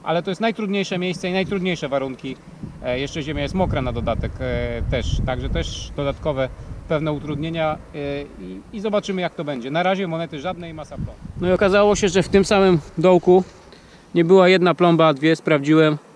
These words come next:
i wykopałem z tego samego miejsca. Mm, no niestety to jest jakieś plombowe pole, same plomby zbieram, jakaś teraz duża, troszkę ładniejsza. Czekam na pierwszą monetę. No i jest pierwsza monetka, jeden grosz,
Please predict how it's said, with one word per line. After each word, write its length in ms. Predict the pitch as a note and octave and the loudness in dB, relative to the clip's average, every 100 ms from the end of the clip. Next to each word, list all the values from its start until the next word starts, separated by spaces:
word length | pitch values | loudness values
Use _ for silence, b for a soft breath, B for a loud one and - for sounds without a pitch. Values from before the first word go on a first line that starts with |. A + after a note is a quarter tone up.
| - _ - | -20 _ -4
i 40 | |
wykopałem 420 | C3+ C3 C#3+ C#3+ C3 | 0 2 2 2 0
z 60 | |
tego 180 | - B2 | -2 -2
samego 300 | - B2+ B2 | -2 -2 -2
miejsca. 340 | A#2 G#2+ - - - - - - - - | -4 -6 -12 -18 -18 -16 -14 -12 -8 -4
Mm, 420 | - F#3 F#3+ D#3 F#3+ | 0 0 0 -4 -2
no 140 | G3 | 2
niestety 460 | G3 F3+ G#3+ G3+ F3 | 2 2 2 4 4
to 60 | |
jest 120 | F#3+ G3+ | 4 4
jakieś 300 | F3 F3+ - | 2 0 0
plombowe 500 | F3+ F3 F3+ F3 E3 | 4 6 6 4 4
pole, 280 | F3+ F3 | 4 4
same 260 | - F3 E3 | 4 4 4
plomby 340 | F3 F3 D#3 | 4 4 4
zbieram, 320 | C#3 D#3+ D3+ C#3+ | 4 4 4 2
jakaś 220 | D3+ C#3 | 0 0
teraz 240 | D#3+ D3 | 2 2
duża, 260 | D#3 D#3 D3+ | 2 0 0
troszkę 260 | C#3+ - | 0 2
ładniejsza. 560 | C#3+ C#3 E3+ D#3+ D#3 D#3 - B B B B B B - | 2 4 4 2 2 -2 -4 B B B B B B -10
Czekam 280 | - G#3 G3 | -8 -6 -6
na 100 | G3 | -8
pierwszą 320 | F#3+ F3+ F#3 | -8 -12 -14
monetę. 260 | - - - F#3+ | -16 -18 -8 0
No 140 | G3 | 4
i 60 | F#3+ | 4
jest 160 | E3+ | 4
pierwsza 300 | F3 D3+ D#3 | 2 2 2
monetka, 400 | C#3+ D3 C#3 E3 | 2 2 2 2
jeden 280 | D#3+ D3+ C#3 | 4 4 4
grosz, 380 | C3 C#3+ F#3 | 6 4 4